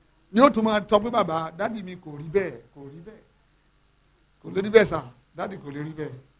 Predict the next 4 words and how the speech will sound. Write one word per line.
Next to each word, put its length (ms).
So, 40
<laughs> 1400
dádì 260
dọ́gà. 340